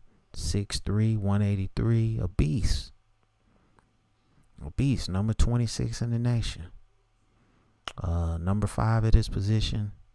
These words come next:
number ten in the state of Florida. He was a beast, man. But injuries and just other guys taking advantage of, you know, their playing time, he, he, he just couldn't get on the field. So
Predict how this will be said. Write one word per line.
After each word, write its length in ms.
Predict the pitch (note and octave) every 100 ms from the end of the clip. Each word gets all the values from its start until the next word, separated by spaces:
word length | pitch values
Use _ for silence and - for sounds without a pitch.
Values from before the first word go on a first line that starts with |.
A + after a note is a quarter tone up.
| _
number 280 | - F#2 F#2
ten 340 | F#2+ - G#2 G2+
in 120 | G2+
the 60 |
state 280 | F#2+ - G2
of 80 | F#2+
Florida. 380 | - G#2 G2 E2+
He 80 | F#2
was 140 | G#2+
a 60 | A2
beast, 420 | A2 - - -
man. 300 | F#2 G2 A#2+
But 280 | - E2 - - - - -
injuries 640 | - G#2 G#2 G#2 G#2 G2+ A#2
and 180 | F2 F2
just 360 | F#2+ F2+ F2 -
other 260 | F2+ F#2+ G2
guys 720 | F#2 G2+ G2 G2 G2 - - _ _ _ - -
taking 320 | - G2+ F#2+
advantage 540 | F#2+ F#2 G2 G2 F#2 F2
of, 340 | F#2 F2+ F2 F2+ - _ _ _ _ _ _
you 120 | -
know, 220 | F2+ F2+ F#2
their 200 | F#2 F#2+
playing 380 | - G2+ G2
time, 500 | F#2+ G2+ G2+ G2 G2 G2
he, 340 | - G2+ G#2+
he, 300 | G#2+ G#2 A2 - - - - _
he 160 | G2
just 220 | F2+ G2 -
couldn't 220 | G2+ G2+
get 140 | G2+
on 140 | G2+ G2+
the 60 |
field. 420 | - B2+ G#2 E2+
So 340 | - F#2+ F2+